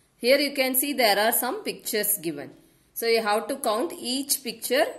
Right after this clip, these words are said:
like, how many. So let's count this. This is a triangle. So whenever you count, keep your pencil on each picture. One,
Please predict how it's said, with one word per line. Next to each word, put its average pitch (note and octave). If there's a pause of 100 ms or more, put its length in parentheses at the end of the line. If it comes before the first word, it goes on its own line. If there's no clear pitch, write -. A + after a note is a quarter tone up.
(180)
like, G3
how F#3
many. G3 (340)
So -
let's A#3
count A#3
this. A#3+ (320)
This G#3
is A#3+
a D#4
triangle. E3+ (420)
So A#3
whenever G#3
you D#4
count, G#3+
keep C4
your C#4+ (180)
pencil G#3
on G#3
each A#3
picture. - (380)
One, F3